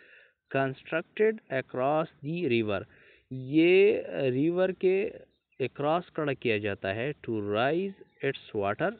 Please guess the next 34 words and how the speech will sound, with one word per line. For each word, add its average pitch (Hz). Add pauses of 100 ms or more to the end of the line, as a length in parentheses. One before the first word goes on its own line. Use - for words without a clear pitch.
(380)
ये 135
राइज 113 (100)
करता 165
है 180
पानी 180
को, 202 (520)
its 113
water 123
level 180 (200)
and 147
divert 107 (120)
the 131
water 143 (140)
into 175
the 113 (100)
canal। 95 (140)
इसके -
दो 180
फ़ायदे 110
हो 95
गए। 92 (720)
कह 110
रहा 113
है 156 (420)
कि 165
जो 143
वेयर 127
होता 170
है 151
वो 139
पानी 147
के 165
बिल्कुल 139
परपेंडिकुलर 120